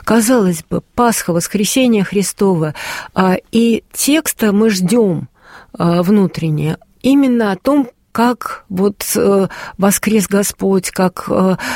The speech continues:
э, жена мироносицы, э, его искали и нашли, как он явился апостолом. Это в нашей логике,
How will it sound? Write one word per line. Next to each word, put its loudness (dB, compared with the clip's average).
э, 0
жена 4
мироносицы, 0
э, 0
его 2
искали 0
и 2
нашли, 0
как -4
он 0
явился 0
апостолом. 0
Это 0
в 2
нашей 2
логике, 0